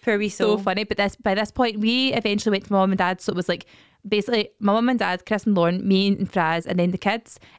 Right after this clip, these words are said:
Speaker 2: And then after maybe, like, an hour, my gran and my grandpa and my Auntie Leslie, my Uncle Peter, they all then come over. So it then becomes
Speaker 1: And your granda.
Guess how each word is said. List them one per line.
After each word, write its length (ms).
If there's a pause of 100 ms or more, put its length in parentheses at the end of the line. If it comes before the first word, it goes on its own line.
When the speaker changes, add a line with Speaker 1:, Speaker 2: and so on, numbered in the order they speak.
Speaker 2:
And 160
then 240
after 260
maybe, 220
like, 160
an 100
hour, 340 (160)
my 140
gran 560
and 80
my 80
grandpa 540
and 240 (240)
my 80
Auntie 100
Leslie, 220
my 80
Uncle 100
Peter, 180
they 160
all 160
then 160
come 180
over. 140
So 120
it 60
then 160
becomes 260
Speaker 1:
And 120
your 100
granda. 420